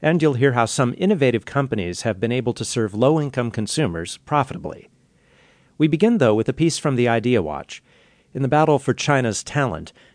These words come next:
Conrad Schmidt, Executive Director and Chief Research Officer of the Corporate Executive Board's Corporate Leadership Council, writes about how Western multinationals are losing their luster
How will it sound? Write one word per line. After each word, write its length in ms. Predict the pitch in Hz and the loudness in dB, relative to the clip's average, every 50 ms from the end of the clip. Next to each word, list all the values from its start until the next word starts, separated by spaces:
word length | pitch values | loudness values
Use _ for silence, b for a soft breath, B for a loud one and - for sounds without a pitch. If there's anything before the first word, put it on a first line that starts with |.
| b | b
Conrad 480 | b - 160 180 185 160 135 117 107 - | b -2 -2 0 2 2 2 2 0 0
Schmidt, 440 | - - 135 139 113 82 - - - | -4 -2 0 0 0 -2 -4 -8 -12
Executive 540 | - 107 104 104 147 147 143 - 127 120 98 | -12 -8 -4 -2 -2 -2 -2 -2 -2 -4 -2
Director 400 | - 110 117 120 - - - 107 | 0 0 0 0 0 -2 -2 -4
and 120 | 104 101 | -2 -4
Chief 280 | - - 139 127 - - | -4 -4 -4 -4 -2 0
Research 440 | 117 131 143 135 - 123 92 - - | 0 0 0 0 -2 -4 -4 -4 -4
Officer 460 | 98 85 - - 95 - - 104 95 | -6 -6 -6 -6 -8 -4 -2 -2 -2
of 100 | 92 90 | -2 -4
the 80 | 107 - | -8 -6
Corporate 420 | - - 160 165 - 165 143 127 | -2 0 0 0 0 0 0 0
Executive 580 | 117 104 90 101 127 120 - 131 113 107 92 90 | 0 -2 -2 -2 -2 -2 -2 -2 -4 -4 -2 -2
Board's 360 | 107 104 101 98 95 - - _ | 0 0 0 0 -2 -4 -10 _
Corporate 420 | - - 156 165 160 - 160 139 139 | -4 2 2 2 4 4 2 2 2
Leadership 540 | - 117 127 139 139 123 - - 113 - - | 2 0 0 2 2 0 0 -2 -6 -8 -8
Council, 560 | - 107 95 87 80 - - 87 76 - b b b b b b b b b b | -8 -8 -8 -8 -6 -6 -6 -6 -6 -6 b b b b b b b b b b
writes 220 | 117 120 117 - | -4 -2 -2 0
about 220 | 120 - 123 117 | 0 2 2 0
how 180 | - 120 127 123 | 2 2 2 2
Western 480 | 117 110 147 185 - - - 165 143 123 | 2 2 2 0 0 0 -2 -2 0 2
multinationals 920 | 120 123 123 - - 110 101 110 131 139 131 - - 98 82 87 85 101 | 2 2 2 2 0 -2 -2 -2 -2 -2 -4 -4 -4 -4 -4 -4 -2 -2
are 140 | 101 98 | -2 -2
losing 400 | 95 113 143 180 175 147 170 151 | 0 0 0 0 2 0 0 0
their 140 | 127 120 117 | 0 0 0
luster 560 | 113 120 139 156 - - - - - - - | 2 2 0 0 0 -2 -8 -10 -12 -12 -16